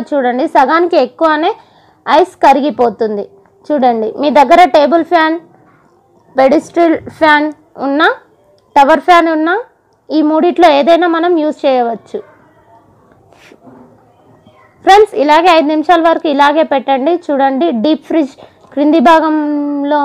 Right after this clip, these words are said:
ఉన్న ఐస్ కూడా మొత్తం కరిగిపోతుంది. చాలామంది ఐస్ నిండితే స్పూన్స్తో, నైఫ్స్తో ఐస్ని తీస్తారు. అలా చేస్తే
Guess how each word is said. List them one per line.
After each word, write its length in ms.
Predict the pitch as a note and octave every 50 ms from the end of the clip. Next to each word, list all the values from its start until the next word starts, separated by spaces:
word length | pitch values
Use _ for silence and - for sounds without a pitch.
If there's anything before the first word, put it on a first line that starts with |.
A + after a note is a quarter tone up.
| C#4
ఉన్న 120 | C4+ C#4 C#4+ C#4 B3+ B3 C#4+
ఐస్ 160 | C#4 - - - D#4
కూడా 160 | D#4 F4+ F4 D#4
మొత్తం 340 | C4+ A#3 - - E4 E4+ E4+ -
కరిగిపోతుంది. 800 | D#4 B3+ C4 A#3+ C4+ A3 - A#3 A3+ G3+ - A3 G#3 G3+ G3 F#3+ - _ _ _ _ _ _ _ _ _ _ _ _ _ _ _ - -
చాలామంది 560 | D4+ C4 C#4 E4 F#4+ G4+ G4+ G4 F#4 F4+ F#4 E4 C#4+ C#4
ఐస్ 140 | D#4+ - - E4 E4
నిండితే 340 | D#4+ D#4 D#4 A#3 - D#4 D#4 - -
స్పూన్స్తో, 580 | _ D4 D4 D4+ D4 D4+ C#4 - _ - C#4+ C#4 C#4+ C#4 C4+
నైఫ్స్తో 460 | C4+ C#4+ D4 - - _ - C#4 C#4 C#4+ C#4 - _ _ _ - B3 C4+
ఐస్ని 300 | C#4+ - - E4 E4 D#4 - -
తీస్తారు. 460 | C4 C4 C4 - B3+ A3+ G#3 G3 F#3+ G#3+ _ _ _ _ _ _ _ _ _ _ _ _ _ _ _ _ _ _ _ _ _ _ - -
అలా 160 | D#4 F4+ F4+ F4 - E4
చేస్తే 340 | D4+ D#4+ - - F#4+ F#4